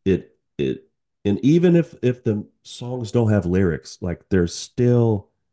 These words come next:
a story to be told. And I mean, ever, ever since the dawn of time, pretty much, like, storytelling is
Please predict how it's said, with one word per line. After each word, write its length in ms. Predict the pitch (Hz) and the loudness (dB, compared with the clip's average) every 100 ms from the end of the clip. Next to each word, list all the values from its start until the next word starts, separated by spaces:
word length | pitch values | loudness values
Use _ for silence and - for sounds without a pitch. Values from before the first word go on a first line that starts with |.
| _ _ _ _ _ _ _ | _ _ _ _ _ _ _
a 80 | 95 | -10
story 540 | - - 107 101 95 | -10 -2 2 4 4
to 80 | 87 | 2
be 140 | 85 82 | -2 -4
told. 380 | 92 76 60 - _ _ _ _ _ _ _ _ _ - | -4 -6 -8 -14 _ _ _ _ _ _ _ _ _ -10
And 540 | 101 95 92 90 87 _ _ _ _ _ _ _ _ _ _ _ - 98 _ - | -6 -4 -4 -6 -10 _ _ _ _ _ _ _ _ _ _ _ -20 -20 _ -10
I 120 | 92 | -6
mean, 340 | 90 87 82 - | -4 -4 -6 -8
ever, 300 | 95 98 - - | -6 -4 -6 -6
ever 180 | 113 | -4
since 320 | 123 127 120 - | -2 -2 -4 -4
the 320 | 104 87 78 _ 80 | -4 -4 -8 _ -14
dawn 300 | 76 92 120 | -4 0 0
of 100 | 131 | 0
time, 440 | 131 120 131 113 90 | 0 0 2 2 0
pretty 260 | 101 95 | 0 0
much, 460 | 90 87 - - - - | 0 -2 -6 -14 -20 -10
like, 320 | 95 90 - - _ _ _ - | -6 -6 -8 -20 _ _ _ -16
storytelling 1120 | - - 117 135 160 - 165 175 185 190 190 _ _ _ _ _ | -8 2 4 4 2 2 2 4 4 2 -2 _ _ _ _ _
is 340 | 113 107 90 | 0 0 -2